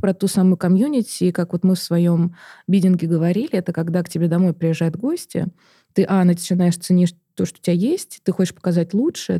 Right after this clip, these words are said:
ты начинаешь как-то по-другому относиться к окружающим, потому что гости тебе начинают указывать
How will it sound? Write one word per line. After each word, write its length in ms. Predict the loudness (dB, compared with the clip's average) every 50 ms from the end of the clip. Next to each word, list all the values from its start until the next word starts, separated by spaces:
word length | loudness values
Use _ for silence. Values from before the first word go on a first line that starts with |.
| -4 -2
ты 120 | 0 2
начинаешь 500 | 2 2 2 2 2 2 2 0 -2 -2
как-то 320 | -4 -6 -6 -6 -6 -6 -6
по-другому 540 | -4 -2 -2 0 0 2 2 2 4 2 2
относиться 680 | 0 0 -2 -2 -2 -2 -4 -4 -4 -4 -4 -4 -4
к 80 | -4 -4
окружающим, 680 | -4 -2 0 0 0 0 0 0 0 -2 -2 -2 -4
потому 220 | -2 0 0 -2 -2
что 160 | -2 -4 -6
гости 340 | -2 -2 -2 -2 -2 -4 -6
тебе 220 | -4 -2 -2 0
начинают 340 | 0 0 0 -2 -2 -2 -4
указывать 600 | -6 -6 -6 -4 -4 -2 -2 0 0 0 -2